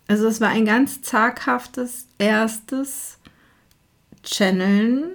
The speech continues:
ein ganz zaghaftes erstes, ähm, Energien durch mich durchfließen lassen, ein erstes zaghaftes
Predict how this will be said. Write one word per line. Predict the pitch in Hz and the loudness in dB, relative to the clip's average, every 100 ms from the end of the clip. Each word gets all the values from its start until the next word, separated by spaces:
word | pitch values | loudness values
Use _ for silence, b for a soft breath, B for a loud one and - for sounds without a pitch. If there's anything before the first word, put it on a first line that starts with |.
| - | -10
ein | 226 214 202 | -4 -2 2
ganz | 208 220 220 | 4 2 0
zaghaftes | - 294 277 277 262 262 - 247 | -6 0 0 2 -2 -2 -6 -6
erstes, | - 233 226 240 233 - 226 214 208 214 - b b b b _ _ - | -2 0 2 0 -2 -8 -6 -4 -4 -10 -18 b b b b _ _ -2
ähm, | 214 214 208 202 196 196 196 - _ - | 0 2 2 4 2 0 -4 -10 _ -2
Energien | 202 208 202 196 - 202 208 214 220 226 226 226 233 - _ _ _ _ _ - | 2 4 4 2 -4 0 2 4 4 2 2 -2 -4 -12 _ _ _ _ _ 0
durch | 220 202 | 0 2
mich | 208 202 | 0 0
durchfließen | 220 226 226 - - 254 262 269 269 254 | -2 -2 -2 -8 -2 2 2 0 -2 -2
lassen, | 254 254 254 269 262 262 269 254 | 0 -4 -4 -2 0 0 -2 -4
ein | - 220 - | -6 -10 -4
erstes | 208 214 202 - 208 - - | -2 0 -4 -8 -8 -8 -6
zaghaftes | 202 202 196 220 196 196 - 196 196 - - | -2 -2 -2 -4 -4 -4 -10 -10 -8 -10 -14